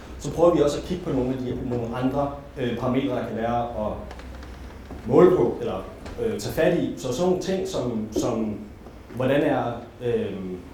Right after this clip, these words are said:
forretningsmodellen ude i, i virksomhederne? Hvordan er beslutningstagningsprocessen? Hvordan er,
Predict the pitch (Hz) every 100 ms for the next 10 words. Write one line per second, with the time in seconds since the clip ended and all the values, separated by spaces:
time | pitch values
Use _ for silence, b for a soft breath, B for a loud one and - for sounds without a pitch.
0 | - - 117 165 185 151 135 117 117 120
1 | 117 113 117 107 120 120 110 104 98 -
2 | - - - - - 110 117 131 127 120
3 | 120 156 175 - 135 120 110 - 113 107
4 | 107 - B B 117 127 135 143 120 104
5 | 98 101